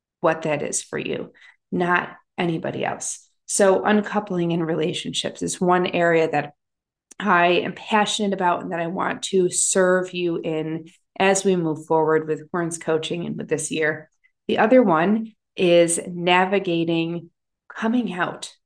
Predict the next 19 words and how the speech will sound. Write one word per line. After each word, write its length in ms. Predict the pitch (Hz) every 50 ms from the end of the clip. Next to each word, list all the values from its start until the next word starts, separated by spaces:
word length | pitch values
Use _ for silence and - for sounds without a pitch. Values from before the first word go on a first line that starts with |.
| _ -
or 220 | - 196 190 190
fully 680 | 190 - - - - 226 226 233 240 247 247 240 240 240
claiming 760 | - - _ 202 196 196 196 196 190 185 180 175 170 170 165
your 640 | - 160 165 180 185 185 185 185 185 185 185 190 - - _ _ _ _ _
gender 520 | - - 196 190 185 185 180 165 165 156 151
and 220 | - - 165 160
your 100 | 170 170
sexuality 880 | 165 170 - 185 175 - - - 190 185 180 170 175 170 160 147 151 151
and 160 | 160 180 170
your 140 | 170 170 160
expression, 1040 | 160 165 - - - - - - 185 180 180 - - - 160 151 151 160 156 147 - _ _ _ _ _ _ _ _ _ _ _ _ _ _ _ _ _ _ _ -
especially 800 | 214 208 - - - - 202 214 214 - - 254 254 254 254 240
if 160 | 220 220 -
that's 240 | 202 190 185 - -
something 420 | 190 185 180 185 - 208 208 202
that 140 | 185 - -
you 220 | 175 185 202 202
are 140 | 196 185 180
doing 680 | 175 - 160 156 165 185 202 220 226 226 233 226 233